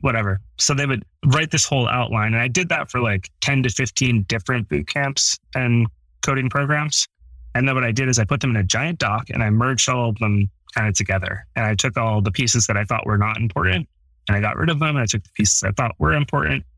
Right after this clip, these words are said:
and I made my kind of my own outline. And then I broke that outline into what I thought at the time felt like manageable chunks.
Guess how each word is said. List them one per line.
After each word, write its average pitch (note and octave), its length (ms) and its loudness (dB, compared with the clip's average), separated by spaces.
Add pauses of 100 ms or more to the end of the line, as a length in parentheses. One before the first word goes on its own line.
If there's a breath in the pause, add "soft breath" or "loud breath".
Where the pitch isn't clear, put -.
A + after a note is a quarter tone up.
and B2 120 0
I B2+ 40 0
made C#3 140 0
my B2 220 0
kind A#2+ 200 -4
of A2 60 2
my G#2+ 160 2
own A2+ 280 2
outline. F#2+ 420 -2 (560)
And C#3 100 2
then F3 80 0
I F#3 60 -2
broke D#3+ 200 -2
that C3+ 200 -2 (180)
outline C3 460 0
into A#2 540 2
what A#2 200 0
I A2+ 80 0
thought C3+ 240 0
at A#2+ 80 0
the G2 60 0
time A#2 420 0 (100)
felt A#2+ 160 0
like A2 180 -2
manageable A2 440 0
chunks. - 480 -2